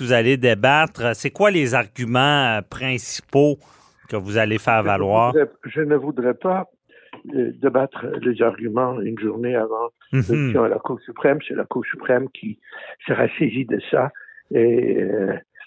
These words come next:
Speaker 2: il, il n'est pas recommandé de, de faire le débat devant le public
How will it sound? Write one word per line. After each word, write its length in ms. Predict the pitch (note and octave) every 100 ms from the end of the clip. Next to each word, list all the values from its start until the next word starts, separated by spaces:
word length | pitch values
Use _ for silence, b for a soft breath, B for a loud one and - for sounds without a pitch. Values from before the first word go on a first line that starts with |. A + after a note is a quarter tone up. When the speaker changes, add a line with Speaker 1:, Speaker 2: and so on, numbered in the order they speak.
| _
Speaker 2:
il, 200 | A#2+ B2 A#2+ A#2 A#2+ B2 B2+ B2
il 80 | B2
n'est 120 | B2+
pas 180 | - C3+
recommandé 720 | C3+ - C#3 B2 A#2+ C3 C#3
de, 260 | C3 A2 A2 B B B
de 100 | -
faire 200 | B2 D3+
le 120 | B2 A#2+
débat 340 | A#2+ A#2+ B2+ B2+
devant 300 | G#2+ G#2 A2
le 340 | G#2+ A2 G#2+
public 420 | - D3+ C3 D#3+